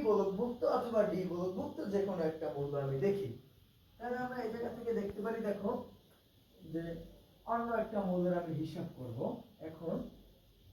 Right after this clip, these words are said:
আমরা এটাকে একটু ফাঁকে ফাঁকে মুছে দিই, এই একটু মুছে দিলাম। এবার এই, কারণ এটা চেঞ্জ হবে, এগুলো চেঞ্জ হয়, হ্যাঁ, এই, এগুলো একটু চেঞ্জ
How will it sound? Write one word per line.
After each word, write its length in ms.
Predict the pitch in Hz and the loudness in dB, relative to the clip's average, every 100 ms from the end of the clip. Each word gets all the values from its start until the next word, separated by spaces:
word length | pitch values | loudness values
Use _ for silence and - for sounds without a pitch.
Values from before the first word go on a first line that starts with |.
| - - - - - | -20 -20 -18 -18 -16
আমরা 200 | 151 147 147 - 175 | -6 -4 -4 -6 -10
এটাকে 280 | 170 202 220 208 | -8 -6 -4 -6
একটু 160 | 208 202 185 | -6 -10 -10
ফাঁকে 200 | 180 196 | -10 -8
ফাঁকে 180 | 170 160 143 | -6 -6 -4
মুছে 220 | 135 139 113 | -6 -8 -10
দিই, 140 | 110 - - - - - - - - | -12 -14 -20 -20 -20 -20 -20 -20 -8
এই 60 | 175 156 | -4 -4
একটু 140 | - 151 | -6 -10
মুছে 220 | 139 - 143 | -10 -8 -6
দিলাম। 320 | 147 156 202 233 - - | -2 0 0 -2 -12 -16
এবার 160 | 139 139 135 | -2 0 2
এই, 100 | 156 170 | 0 0
কারণ 160 | 151 139 | -2 -2
এটা 120 | 135 156 151 | 0 -2 0
চেঞ্জ 180 | 196 190 | 0 0
হবে, 160 | 139 131 | -2 -2
এগুলো 180 | 139 202 202 | 0 0 -4
চেঞ্জ 160 | 226 202 175 | -2 -4 -4
হয়, 140 | 120 - | -4 -2
হ্যাঁ, 140 | 269 - - - - - - - - 147 | -2 -6 -14 -20 -20 -20 -20 -20 -16 -8
এই, 100 | 135 135 | -6 -4
এগুলো 180 | 156 165 160 | -4 -4 -4
একটু 120 | 165 160 | -4 -6
চেঞ্জ 180 | 165 | -6